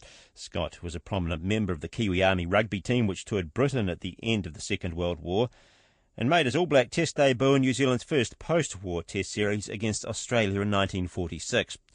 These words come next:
He went on to play seventeen Tests between nineteen forty-six and nineteen fifty-four. At the end of his international career, he moved from Auckland to Petone in Wellington, running a menswear shop in partnership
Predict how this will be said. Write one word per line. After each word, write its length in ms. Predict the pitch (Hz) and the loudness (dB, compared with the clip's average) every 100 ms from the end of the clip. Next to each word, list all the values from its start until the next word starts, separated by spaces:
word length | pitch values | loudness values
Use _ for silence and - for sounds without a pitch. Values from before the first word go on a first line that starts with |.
| - - _ _ | -20 -20 _ _
He 120 | 110 | 0
went 200 | 117 95 | 2 2
on 160 | 87 82 | -2 -4
to 60 | |
play 200 | - 90 | -4 -4
seventeen 600 | 85 - 110 90 95 87 | -4 -4 -2 -2 -2 -4
Tests 520 | - 107 104 - - - | -4 -6 -6 -8 -16 -20
between 360 | - 107 123 85 | -14 -6 -4 -4
nineteen 320 | 78 80 80 | -6 -6 -8
forty-six 640 | - 85 82 - 85 - 87 | -10 -10 -10 -10 -10 -8 -6
and 100 | 90 | -4
nineteen 340 | 80 76 80 | -6 -8 -10
fifty-four. 720 | - 85 - - 110 107 82 - - - - - | -10 -12 -12 -12 -2 0 0 -4 -20 -20 -18 -6
At 140 | 110 | 2
the 100 | 139 | 6
end 100 | 180 | 6
of 80 | 139 | 6
his 140 | 123 | 4
international 640 | 127 131 120 135 - 139 120 | 2 4 6 6 6 -2 0
career, 320 | 123 135 160 | 0 2 4
he 100 | 135 | 4
moved 400 | 143 131 - - | 4 2 -2 -14
from 200 | - 98 | -4 0
Auckland 440 | 92 - 131 135 - | 0 2 0 0 -4
to 200 | 98 98 | -4 -4
Petone 420 | - - 120 92 82 | -8 -4 0 0 -2
in 140 | 80 | 0
Wellington, 400 | 95 113 175 156 - - _ _ _ - | 2 2 0 -2 -4 -20 _ _ _ -8
running 260 | 87 82 | -6 -2
a 60 | 101 | 2
menswear 500 | 139 170 120 117 107 | 4 4 4 4 2
shop 240 | - 101 | 4 2
in 100 | 104 | 2
partnership 520 | 139 131 131 - 123 | 6 4 4 0 0